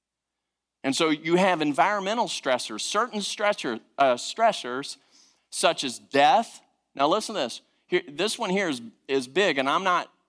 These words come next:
I'm not harping and I'm not putting anybody down, but divorce. Man, that affects,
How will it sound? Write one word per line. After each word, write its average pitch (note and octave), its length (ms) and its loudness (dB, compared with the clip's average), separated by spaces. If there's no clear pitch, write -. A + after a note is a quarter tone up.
I'm B2+ 140 -6
not C#3 180 -2
harping F#3+ 420 2
and D3 160 0
I'm C3 160 0
not C#3 240 -4
putting C#3 300 -2
anybody E3+ 400 -2
down, D3+ 340 -2
but A#2 160 -4
divorce. - 800 -10
Man, C#3 500 -6
that D3+ 240 4
affects, - 540 -4